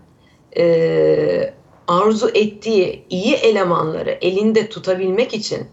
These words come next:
ve Türkiye'de tutabilmek için belli rakamların çok üzerine çıkmak zorunda kaldı. Dolayısıyla işin bir de bu bacağı var.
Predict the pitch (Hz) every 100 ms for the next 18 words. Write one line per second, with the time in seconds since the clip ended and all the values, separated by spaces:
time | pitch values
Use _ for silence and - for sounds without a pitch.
0 | 165 - - 302 311 269 185 - - -
1 | 64 - - - 190 - - _ _ _
2 | - _ - 185 202 269 269 214 208 180
3 | 175 233 233 285 202 180 190 226 220 -
4 | 165 143 - - - - - - - -
5 | - - - _ _ - - - - 180
6 | 214 247 311 277 208 - 269 254 247 220
7 | 220 196 147 151 80 - - -